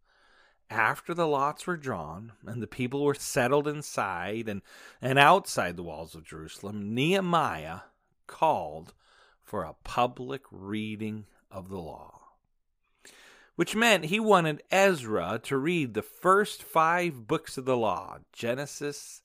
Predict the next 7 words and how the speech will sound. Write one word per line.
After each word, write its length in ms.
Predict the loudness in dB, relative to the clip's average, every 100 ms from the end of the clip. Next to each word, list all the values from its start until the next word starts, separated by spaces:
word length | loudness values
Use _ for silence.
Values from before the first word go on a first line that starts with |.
| -6
Exodus, 640 | -6 -4 -2 0 0 -2
Leviticus, 580 | -4 -2 -2 -4 -6 -4
Numbers, 400 | -6 -4 -4 -6
and 160 | -8 -4
Deuteronomy. 880 | -4 -4 -6 -8 -10 -14 -20 _ _ -20 -20 -20 -20 -20 -20 -12
So 180 | 0 4
Nehemiah 760 | 6 4 4 2 2 0 -4